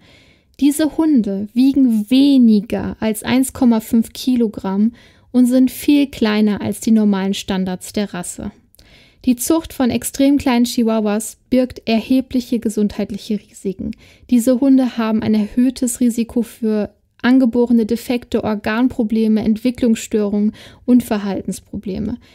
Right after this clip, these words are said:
Sie können anfälliger für Verletzungen sein und haben auch wahrscheinlich eine verkürzte Lebenserwartung. Die Zucht von diesen Mini-Chihuahuas erfordert oft die Verpaarung von sehr, sehr kleinen Elterntieren,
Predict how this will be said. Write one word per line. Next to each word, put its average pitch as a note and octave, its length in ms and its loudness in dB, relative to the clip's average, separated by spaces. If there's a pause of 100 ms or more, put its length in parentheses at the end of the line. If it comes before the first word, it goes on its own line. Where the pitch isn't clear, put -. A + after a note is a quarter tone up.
(140)
Sie - 180 -2
können B3 280 4
anfälliger B3 680 2
für C4 160 -4
Verletzungen C4 600 0
sein A3+ 480 0
und B3+ 320 4
haben G#3+ 280 -2
auch G#3 520 -6 (180)
wahrscheinlich G#3+ 720 -2
eine F#3+ 180 -4
verkürzte - 600 -8
Lebenserwartung. - 1000 -6 (640)
Die C4 100 4
Zucht - 380 -4
von C4 220 2
diesen C4+ 380 4
Mini-Chihuahuas A3 960 0
erfordert A#3+ 680 -4
oft - 300 -4
die C4 80 2
Verpaarung A#3+ 720 -2
von A#3 420 0
sehr, C4 320 0
sehr A#3+ 180 -2
kleinen G#3+ 380 0
Elterntieren, G#3+ 960 -2